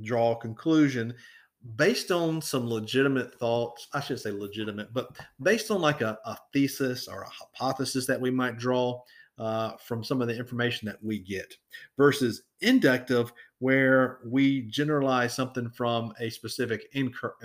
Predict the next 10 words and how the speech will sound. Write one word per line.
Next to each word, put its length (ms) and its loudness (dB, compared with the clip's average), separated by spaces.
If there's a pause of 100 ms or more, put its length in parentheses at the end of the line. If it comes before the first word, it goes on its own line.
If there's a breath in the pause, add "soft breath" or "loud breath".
(160)
uh, 240 -12
occurrence. 480 -2 (220 loud breath)
So 420 2
this 440 0
happened 400 -2
to 80 -4
me 460 -4 (880)
this 220 -10
one 220 -2
time 540 -2